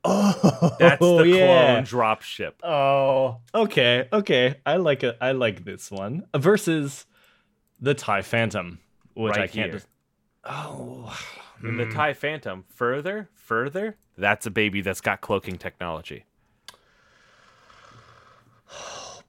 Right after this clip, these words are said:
Speaker 2: So it
Speaker 1: boy.
Speaker 2: disappears.
Speaker 1: That's a, that's a, that's a pretty good tie.
Speaker 2: That's a good tie. That is a good E U tie because it's not ostentatious. It
Speaker 1: Mm-hmm.
Speaker 2: doesn't take it too far. I think it adds enough bulk while adding the three different points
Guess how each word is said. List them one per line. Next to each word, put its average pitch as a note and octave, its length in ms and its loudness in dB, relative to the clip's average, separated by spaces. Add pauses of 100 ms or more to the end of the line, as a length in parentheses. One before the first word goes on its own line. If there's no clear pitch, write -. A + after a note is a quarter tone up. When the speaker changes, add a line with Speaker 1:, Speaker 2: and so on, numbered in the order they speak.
(200)
Speaker 2:
So F#2+ 160 -6
it A2+ 60 0
Speaker 1:
boy. - 60 -10
Speaker 2:
disappears. G2+ 720 -10 (1400)
Speaker 1:
That's A3+ 200 -4
a, B3+ 60 -6
that's E3+ 340 -2
a, F3+ 80 -6 (140)
that's G3 200 2
a E3+ 40 -6
pretty D3+ 420 0
good A#2 240 -2
tie. - 340 -16 (360)
Speaker 2:
That's E3+ 220 2
a F#3+ 40 2
good B2+ 320 -2
tie. F#2 200 -2
That C3 180 4
is F#3+ 100 -2
a F3+ 60 4
good B2+ 460 -2
E B2 60 -8 (120)
U G2+ 320 -6
tie G#2 400 -6
because A2+ 320 -14
it's F#2+ 200 -18
not G#2 340 -6
ostentatious. A2+ 1040 -10 (240)
It - 60 -6
Speaker 1:
Mm-hmm. A2+ 80 -6
Speaker 2:
doesn't G#2+ 320 -4
take C3+ 240 -8
it - 200 -10
too G#2+ 240 -12
far. A2 480 -4 (240)
I A#2+ 100 2
think D3+ 180 -2
it - 120 -2
adds G#2 300 -4
enough A#2 260 -6
bulk F#2+ 440 -6
while G2 260 -4
adding F#2 360 -4
the F2+ 100 -8
three G2 400 -14
different F#2+ 320 -12
points G2+ 480 -12